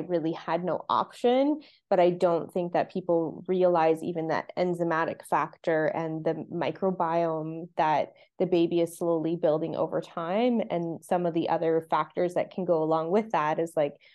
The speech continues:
what was the health of the mom's digestive system and, you know, immune system and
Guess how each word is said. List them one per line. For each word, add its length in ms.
what 140
was 160
the 60
health 260
of 180
the 100
mom's 600
digestive 580
system 680
and, 600
you 200
know, 260
immune 300
system 680
and 560